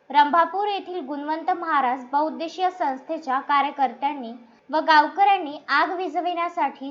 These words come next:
धूम ठोकली, तर काहींनी माना पोलीस स्टेशन मूर्तिजापूर व कारंजा अग्निशमन दलाला भ्रमणध्वनीवरून माहिती दिली. घटनास्थळी उपनिरीक्षक घनश्याम पाटील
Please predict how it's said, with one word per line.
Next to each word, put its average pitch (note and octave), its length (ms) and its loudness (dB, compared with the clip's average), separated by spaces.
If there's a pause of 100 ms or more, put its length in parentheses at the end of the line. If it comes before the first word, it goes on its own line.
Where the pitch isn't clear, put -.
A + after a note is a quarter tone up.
धूम D#4 240 -4
ठोकली, A3+ 420 -8 (440)
तर G4 120 4
काहींनी D#4 640 0
माना C#4+ 400 2
पोलीस F#4 360 -2
स्टेशन D4+ 460 -6
मूर्तिजापूर C#4 840 -4 (360)
व C#4+ 100 -2 (100)
कारंजा E4 520 4
अग्निशमन E4 600 -4
दलाला C#4+ 460 0
भ्रमणध्वनीवरून C#4 1080 -4
माहिती D4+ 440 -2
दिली. A3 300 -10 (340)
घटनास्थळी F4 720 0
उपनिरीक्षक E4 960 -4
घनश्याम D4+ 460 -2
पाटील C4 480 -2